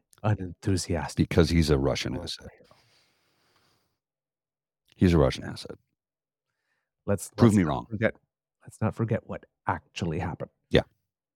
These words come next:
Speaker 1: So they're trying to divert with that. And then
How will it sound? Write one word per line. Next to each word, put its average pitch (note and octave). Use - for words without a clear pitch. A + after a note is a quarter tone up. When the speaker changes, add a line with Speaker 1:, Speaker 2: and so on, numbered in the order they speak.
Speaker 1:
So -
they're G#2+
trying A#2
to -
divert G#2
with G#2+
that. G#2
And G#2
then A#2